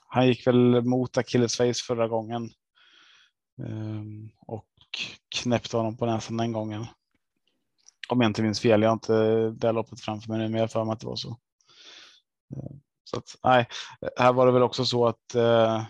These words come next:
man från stallet säger att redan i,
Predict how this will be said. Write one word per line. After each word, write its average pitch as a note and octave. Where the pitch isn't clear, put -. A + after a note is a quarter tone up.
man A2+
från A2+
stallet G#2+
säger A2
att -
redan A2+
i, A2+